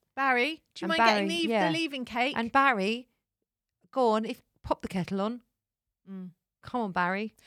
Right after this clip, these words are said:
Speaker 1: Susan in finance actually needs that raise.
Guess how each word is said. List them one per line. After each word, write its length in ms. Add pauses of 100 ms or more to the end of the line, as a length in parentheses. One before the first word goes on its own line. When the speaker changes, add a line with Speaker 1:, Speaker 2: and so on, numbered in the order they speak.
(140)
Speaker 1:
Susan 400
in 100
finance 520
actually 380
needs 340
that 200
raise. 520